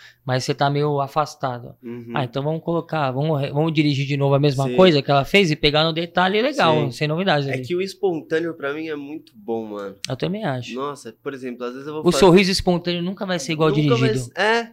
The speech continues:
Speaker 2: exatamente, tá ligado? Igual, tipo, o ensaio do casal, mano, tem fotógrafo que, que quer todas as fotos paradinha, tá ligado? Faz essa pose, coloca a mão ali, põe eu prefiro, mano, vai namorando, tipo, e eu só vou falando pra vocês fazerem uma coisa ou outra,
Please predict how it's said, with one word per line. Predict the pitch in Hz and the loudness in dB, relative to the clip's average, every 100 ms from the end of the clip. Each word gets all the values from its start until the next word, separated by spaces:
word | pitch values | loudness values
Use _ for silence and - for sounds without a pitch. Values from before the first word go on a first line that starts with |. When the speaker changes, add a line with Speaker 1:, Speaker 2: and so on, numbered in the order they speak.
| - | -12
Speaker 2:
exatamente, | 175 202 208 220 214 180 202 214 - | -8 -6 -4 -6 -4 -6 -6 -8 -10
tá | 139 | -6
ligado? | 156 151 | -6 -6
Igual, | 147 165 180 180 | -4 -4 -6 -8
tipo, | - 170 | -14 -8
o | |
ensaio | 170 165 160 | -8 -6 -8
do | 156 | -8
casal, | 156 151 131 127 143 180 | -8 -6 -6 -6 -6 -6
mano, | 156 123 | -6 -8
tem | 120 131 | -10 -12
fotógrafo | 151 147 156 160 165 | -10 -8 -8 -10 -14
que, | _ | _
que | - | -18
quer | 170 165 | -10 -10
todas | 165 175 196 208 | -10 -12 -10 -12
as | 202 - | -14 -10
fotos | 156 165 170 - | -6 -6 -6 -16
paradinha, | - - 196 190 156 151 127 | -12 -8 -6 -8 -8 -10 -10
tá | 120 120 | -12 -14
ligado? | 120 110 _ _ _ - | -14 -14 _ _ _ -6
Faz | 180 | -4
essa | 196 190 | -4 -6
pose, | - 185 180 147 | -6 -6 -6 -6
coloca | 170 185 196 | -6 -4 -6
a | |
mão | 190 185 | -6 -6
ali, | 180 180 | -8 -8
põe | 190 190 190 _ _ _ - | -6 -8 -10 _ _ _ -4
eu | 196 | -2
prefiro, | 220 220 208 | -2 -4 -6
mano, | 214 226 156 - _ _ | -4 -4 -4 -12 _ _
vai | - 175 | -8 -6
namorando, | 220 262 208 151 156 190 147 | -4 -2 -2 0 0 -2 -8
tipo, | - - 135 120 _ _ - | -12 -14 -14 -14 _ _ -6
e | |
eu | 151 | -6
só | 160 | -4
vou | 202 | -6
falando | 220 214 | -2 -4
pra | 208 | -4
vocês | 208 208 | -8 -6
fazerem | 196 185 185 | -6 -6 -6
uma | 185 | -8
coisa | 185 196 196 | -4 -4 -4
ou | 175 | -4
outra, | 185 190 135 | -6 -6 -10